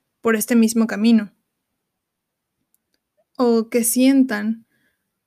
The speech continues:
que el camino en el que están no es el correcto, no es el momento correcto, pero a lo mejor sí es el camino correcto, o al revés,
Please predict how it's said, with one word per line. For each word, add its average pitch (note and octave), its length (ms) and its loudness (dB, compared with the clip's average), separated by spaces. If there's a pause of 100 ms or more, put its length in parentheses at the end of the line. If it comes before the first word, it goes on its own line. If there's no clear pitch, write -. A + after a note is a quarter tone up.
(400)
que B3 100 -2
el A#3 100 -2
camino B3+ 320 2
en D#4 100 -2
el C4 140 0
que A#3 80 -6
están A#3+ 380 -6
no B3+ 80 -2
es B3 180 -4
el B3 180 -4
correcto, A3+ 640 -6
no A3 140 -4
es A3+ 100 -6
el A#3 80 -2
momento A3 480 -2
correcto, A3+ 560 -6
pero A#3 140 -2
a G#3+ 40 -2
lo G#3 120 -6
mejor G#3+ 340 -8
sí A3+ 140 -6
es A3 80 -8
el A3+ 120 -6
camino G#3+ 380 -8
correcto, A#3+ 720 -8 (400)
o A3+ 80 -6
al G#3+ 100 -4
revés, A#3+ 640 -2